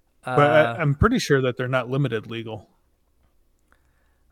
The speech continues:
Speaker 2: I am scrolling through right now. Will appear in set and collector boosters.
Speaker 1: Okay, so they're not in draft boosters.
Speaker 2: Yes.
Speaker 1: Even weirder that it's a mechanic in the set then.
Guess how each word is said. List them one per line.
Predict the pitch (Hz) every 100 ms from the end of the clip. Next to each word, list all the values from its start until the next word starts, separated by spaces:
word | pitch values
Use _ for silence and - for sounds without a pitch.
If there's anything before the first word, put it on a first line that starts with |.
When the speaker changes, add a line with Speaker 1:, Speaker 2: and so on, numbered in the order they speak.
| _
Speaker 2:
I | 139 143
am | 139 135 135
scrolling | - - 143 147 151
through | - 156
right | 143 131
now. | 127 123 120 117 123 - _ _ _ _ _ _ _ _
Will | 143
appear | 139 - 156 143
in | 135
set | - - 175 170
and | 147
collector | - 139 135 123
boosters. | 113 107 - 101 107 - - _ _ _
Speaker 1:
Okay, | 143 117 110
so | -
they're | 147 151
not | 143 123
in | 113
draft | 110 107 -
boosters. | 104 - - 143 - _ _ _
Speaker 2:
Yes. | 151 123 123 104 85 - - - _ _ _ _ _ _ _ _ _ _ _ _ _ _ _ _ -
Speaker 1:
Even | 190 165 165 151
weirder | 147 143 127
that | 117 117 135
it's | 123 -
a |
mechanic | 123 - 127 117 117
in | 110
the | 110
set | - 107 -
then. | 107